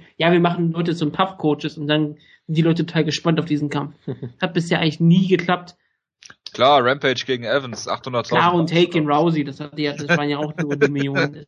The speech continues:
Speaker 2: <laughs>
Speaker 1: Deswegen.
Speaker 2: Nee,
Speaker 1: Das
Speaker 2: also
Speaker 1: hatte mehr Pay-Per-View-Käufer als Zuschauer.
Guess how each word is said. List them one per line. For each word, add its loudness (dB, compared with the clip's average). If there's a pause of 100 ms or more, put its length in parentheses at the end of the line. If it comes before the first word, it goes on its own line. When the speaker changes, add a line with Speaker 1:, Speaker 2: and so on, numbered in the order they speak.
(100)
Speaker 2:
<laughs> -18
Speaker 1:
Deswegen. -8 (600)
Speaker 2:
Nee, 4
Speaker 1:
Das 0 (100)
Speaker 2:
also 4
Speaker 1:
hatte 2
mehr 2
Pay-Per-View-Käufer 0
als -4
Zuschauer. -10